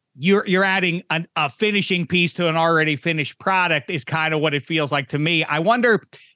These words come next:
first of all, do the Bungles need to sooner rather than later? And then I promise I'll let you go.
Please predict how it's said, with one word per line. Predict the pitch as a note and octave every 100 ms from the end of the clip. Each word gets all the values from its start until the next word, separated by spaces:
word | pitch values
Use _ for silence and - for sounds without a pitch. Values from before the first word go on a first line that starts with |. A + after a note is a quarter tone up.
| _ -
first | A3 -
of | G3+
all, | F#3 F3 D#3+ _ _ _ -
do | F3+
the | E3+ E3+
Bungles | C#3+ G3 G3+ F#3+ D#3+
need | E3+ F3 E3+ E3
to | - E3+ D#3+ D#3 D3+ D3 D#3+ _
sooner | - F#3+ F3+ E3
rather | D#3 D3+ D3+ D3
than | C#3 C#3+
later? | C#3+ C#3 C3+
And | C#3
then | C3+ D3+
I | C3+
promise | - C3 A#2+
I'll | B2+
let | A#2+ A#2+
you | A#2
go. | A#2 A2